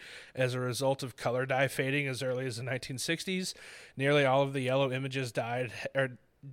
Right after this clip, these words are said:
yellow image dyes had faded. Despite fears that the film had been irrevocably damaged, preservation experts were able to restore the film nearly to its original coloration. So we almost just straight up lost,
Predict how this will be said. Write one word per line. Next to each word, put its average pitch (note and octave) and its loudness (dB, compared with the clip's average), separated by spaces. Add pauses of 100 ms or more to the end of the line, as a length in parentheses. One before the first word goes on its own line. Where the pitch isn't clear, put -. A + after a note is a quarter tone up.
(100)
yellow D3+ 6
image D3 0
dyes C3 0
had A#2+ -8
faded. C#3 0
Despite - 0
fears C#3+ 0
that C3 -8
the A#2+ -12
film C3 -2
had C3 -2
been B2 -2
irrevocably B2+ -4
damaged, B2 -6
preservation B2 -2
experts A2+ -8
were A2+ -6
able A2+ -4
to - -10
restore A#2 -6
the A2+ -8
film A#2+ -6
nearly A2+ -4
to A#2+ -8
its A2 -10
original G#2+ -10
coloration. A2+ -4 (280)
So - 0
we C3 2
almost C#3 0
just - -2
straight C3+ 0
up G#2+ -8
lost, G#2 -6